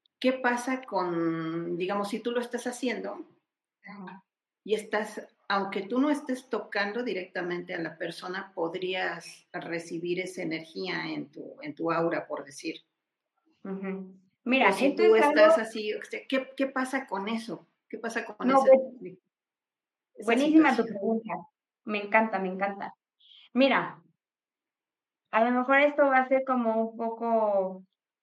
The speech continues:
Speaker 2: este, un punto de vista a lo mejor un poco conflictivo,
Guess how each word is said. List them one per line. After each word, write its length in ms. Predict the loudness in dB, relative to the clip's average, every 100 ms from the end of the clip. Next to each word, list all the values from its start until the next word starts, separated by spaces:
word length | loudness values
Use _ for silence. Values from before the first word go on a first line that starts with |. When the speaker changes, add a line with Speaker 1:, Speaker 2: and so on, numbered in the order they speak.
| _ _ _ -12
Speaker 2:
este, 600 | -10 -10 -14 -10 -6 -6
un 140 | -4 -4
punto 240 | -4 -2
de 80 | -4
vista 720 | -4 -4 2 2 2 -2 -6
a 180 | 2 4 4
lo 80 | 0
mejor 200 | -2 -2
un 120 | -4
poco 240 | -4 -2
conflictivo, 1040 | -2 -2 -4 -10 -8 -4 -2 -2 -4 -8